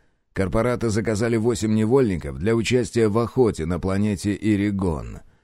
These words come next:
Готов поспорить, там мы найдем то, что ищем".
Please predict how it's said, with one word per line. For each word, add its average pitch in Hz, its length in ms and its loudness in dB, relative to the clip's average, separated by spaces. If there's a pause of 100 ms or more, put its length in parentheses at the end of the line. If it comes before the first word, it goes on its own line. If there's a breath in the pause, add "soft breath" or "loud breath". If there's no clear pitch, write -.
(240)
Готов 139 340 -2
поспорить, 127 720 2 (320)
там 113 220 2
мы 123 120 2
найдем 131 460 2
то, 104 180 2
что 113 160 -2
ищем". 98 640 -2